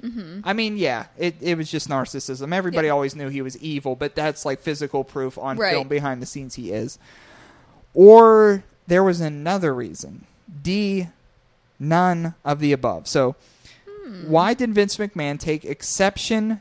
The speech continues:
Speaker 2: to the film once it was released? A, they received no compensation. B, he didn't realize it would expose the business. C, the W W F feared the film would show Vince McMahon in a bad light, or D, none of the above. What are your
Speaker 1: Hmm.
Speaker 2: thoughts there?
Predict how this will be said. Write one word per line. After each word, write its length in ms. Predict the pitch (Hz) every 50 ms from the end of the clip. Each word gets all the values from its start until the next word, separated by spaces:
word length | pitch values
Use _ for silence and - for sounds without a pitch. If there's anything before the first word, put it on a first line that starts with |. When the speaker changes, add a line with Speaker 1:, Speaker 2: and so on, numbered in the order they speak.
| _ _
Speaker 2:
to 160 | - - 185
the 100 | 175 175
film 300 | 165 - 175 175 170 170
once 220 | 165 165 160 160 -
it 100 | 160 131
was 220 | 123 143 143 -
released? 480 | 151 147 143 147 143 143 147 - - - - _ -
A, 400 | 180 202 226 262 277 262 - - - _ _ _
they 120 | - 170 160
received 380 | 156 156 - - 160 147 147
no 120 | 151 143 139
compensation. 920 | - - 135 127 - 120 - - - 180 180 185 - - 190 175 180 180 - _ _ _ _ _ _ - 165
B, 380 | 165 180 214 233 240 240 240
he 220 | 220 - - 196 185
didn't 180 | 196 185 165
realize 420 | 143 170 170 165 165 165 160 160 165
it 60 | 151
would 80 | 139 135
expose 400 | 139 - - - 156 147 143 -
the 60 | -
business. 640 | 123 135 165 175 170 165 175 165 165 160 - - - - _ _ _ _ _ -
C, 300 | - - - 214 220 233
the 100 | 226 196
W 300 | 185 180 170 165 170 165
W 300 | 160 165 156 151 156 151
F 80 | 143 -
feared 400 | - - 180 170 165 165 160 156
the 80 | 151 131
film 260 | - - 156 151 151
would 160 | 143 139 135
show 220 | - - 156 147
Vince 240 | 139 147 139 127 -
McMahon 320 | - 135 - - 139 131 127
in 100 | 120 117
a 40 |
bad 300 | 120 131 127 127 123 123
light, 220 | 147 160 180 180 -
or 160 | - 165 165
D, 220 | 165 165 196 196
none 180 | 196 185 180 185
of 80 | 185 185
the 80 | 190
above. 580 | 196 196 196 190 202 214 190 - - - - - _ _ _ _ _ _ _ _
What 300 | 247 202 190 180 185 175
are 20 |
your 140 | 180 190 180
Speaker 1:
Hmm. 60 | 170 185
Speaker 2:
thoughts 320 | 165 156 175 180 - -
there? 320 | - - 82 - - -